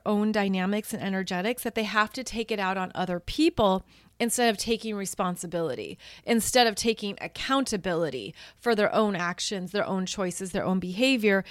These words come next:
Instead, they project it out. And I feel like this is important to understand because part of what we are meant to rise up above is humanity's pattern to engage in fighting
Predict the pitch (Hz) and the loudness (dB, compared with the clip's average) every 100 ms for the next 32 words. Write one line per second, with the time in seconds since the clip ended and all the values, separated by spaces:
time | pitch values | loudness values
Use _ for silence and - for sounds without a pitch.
0 | - - - 226 220 - 254 233 208 208 | -10 -6 2 2 2 6 8 10 6 4
1 | 208 - 233 190 185 - 202 - 208 196 | 2 2 0 0 -2 -2 -6 -2 0 0
2 | 139 - - - 247 269 254 - 302 359 | -2 -6 -12 -2 4 6 4 2 2 4
3 | 381 294 277 277 269 247 - 240 240 226 | 2 0 -2 -2 -2 -2 -2 0 0 0
4 | 214 208 208 - - 254 220 190 190 226 | -2 -2 -4 -6 -2 0 2 0 -2 -6
5 | - 262 240 220 - - - - 285 381 | -2 0 0 -2 -10 -20 -14 2 6 8
6 | 370 294 240 240 233 233 _ - 240 247 | 8 6 6 6 6 4 _ -6 -2 0
7 | - 233 233 226 226 233 - - - 285 | 2 2 4 4 2 0 -8 -8 -2 2
8 | 277 214 196 - _ 202 208 226 254 302 | 4 4 4 0 _ -2 4 4 4 2
9 | 269 - 240 233 233 - 185 - 208 202 | -2 -4 -2 -2 -2 -8 -6 0 2 2
10 | 180 180 - - - - 262 254 - - | 2 -4 -14 -20 -20 2 6 6 4 -6
11 | - 269 254 240 269 302 277 247 - - | 0 4 6 4 4 2 0 -4 -8 -6
12 | 240 233 233 196 185 180 - - 269 208 | -2 0 2 0 -2 -6 -12 -4 0 0
13 | 240 226 220 226 208 214 196 - - 202 | 0 0 2 2 2 -2 -4 -6 0 2
14 | 208 208 175 165 | 2 0 -2 -6